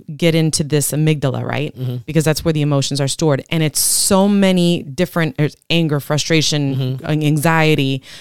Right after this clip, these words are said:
Speaker 1: um, hurt, all these different emotions that you start to feel at the same time.
Speaker 2: Mm-hmm.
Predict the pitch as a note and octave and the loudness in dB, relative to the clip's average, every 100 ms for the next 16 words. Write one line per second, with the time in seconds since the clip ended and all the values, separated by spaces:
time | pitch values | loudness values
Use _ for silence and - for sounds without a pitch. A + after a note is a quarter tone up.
0 | - D3+ C#3 C3+ C3+ - F3+ E3+ C#3 - | -6 0 2 0 -4 0 4 4 4 -2
1 | - E3+ F#3 G#3+ F#3+ F3 E3+ D3+ D#3 D#3+ | 0 4 4 4 0 -2 0 2 4 2
2 | D#3 C#3+ - C#3+ D3+ D3 C3 - G#3 F3 | 2 -2 -2 -2 -4 -4 -10 -6 0 0
3 | D3 C#3 - C#3 - E3 C3+ - A3+ A3+ | 0 -6 -6 -4 0 0 0 -2 -2 0
4 | C3+ C3+ C#3 C3 | 0 -2 -2 -4